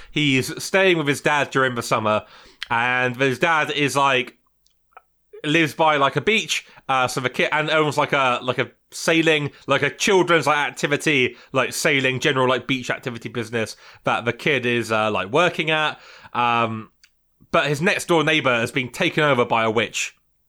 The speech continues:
It's a witch who, like, a creature that will, like, steal your skin and, like, take, possess you and take you over, and then try and steal all the children.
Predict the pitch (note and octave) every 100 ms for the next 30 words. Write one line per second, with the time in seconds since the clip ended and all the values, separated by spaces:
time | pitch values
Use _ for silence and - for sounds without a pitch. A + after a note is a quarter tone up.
0 | _ - - A#2+ B2 C3 E3+ C3+ - -
1 | - _ C#3 C3+ C3 C3 B2+ - _ B2
2 | - F#3+ C#3+ E3+ C#3+ C3 B2+ B2 A2 -
3 | F#3 D#3+ C3 A#2+ - C#3 G2+ F#2+ _ -
4 | A2+ A2 A2 - C#3+ - B2+ A#2+ B2 -
5 | A2+ G#2 A#2+ G#2 A2 G#2+ G#2 G#2 - -
6 | - A2+ A2+ A2+ A2 - A2+ G#2+ - C3+
7 | A2+ G#2+ G#2 B2+ G#2+ F#2+